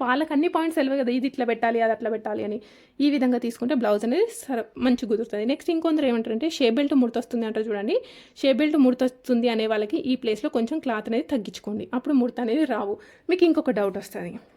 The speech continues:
So, ఏంటి అని అంటే, ఇక్కడ మరి ఉ-, కొలత బ్లౌజ్ కంటే ఇక్కడ ఎక్కువ పెంచుకున్నారు కదా అక్కయ్య,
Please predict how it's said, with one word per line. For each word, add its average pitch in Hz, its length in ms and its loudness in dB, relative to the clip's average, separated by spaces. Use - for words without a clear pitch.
So, - 120 -4
ఏంటి 285 340 6
అని 254 120 4
అంటే, 277 180 4
ఇక్కడ 330 280 4
మరి 294 120 6
ఉ-, 240 160 2
కొలత 254 260 6
బ్లౌజ్ 285 220 2
కంటే 269 200 4
ఇక్కడ 247 200 -2
ఎక్కువ 254 240 -2
పెంచుకున్నారు 233 480 0
కదా 208 140 0
అక్కయ్య, 220 280 -4